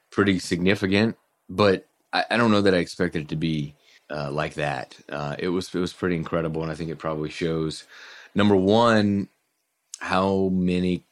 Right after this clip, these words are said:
college, like, random college football fans just adored him in his personality and in the way he was and how different he was from all the other coaches.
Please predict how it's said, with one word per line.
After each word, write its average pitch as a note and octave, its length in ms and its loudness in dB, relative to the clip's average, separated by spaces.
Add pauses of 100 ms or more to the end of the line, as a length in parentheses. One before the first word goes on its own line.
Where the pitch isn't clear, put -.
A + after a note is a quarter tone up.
college, F#2 340 0
like, E2 180 -8
random F2+ 580 0
college F#2 320 -2
football F#2 340 -6
fans F#2 460 -2
just - 320 -12
adored F2+ 520 2
him F#2+ 440 0 (460)
in E2 100 -6
his F2 180 -4
personality F2+ 1120 0 (360)
and D#2+ 260 -2
in D#2+ 340 -6
the D#2 100 -6
way F2 220 2
he F2 160 -2
was F2+ 440 4
and D#2+ 100 -2
how E2+ 140 -2
different F#2 460 0
he F#2 80 0
was F#2 420 0
from F#2 160 -6
all F2+ 120 0
the F2+ 60 0
other F2+ 160 0
coaches. F#2+ 560 -2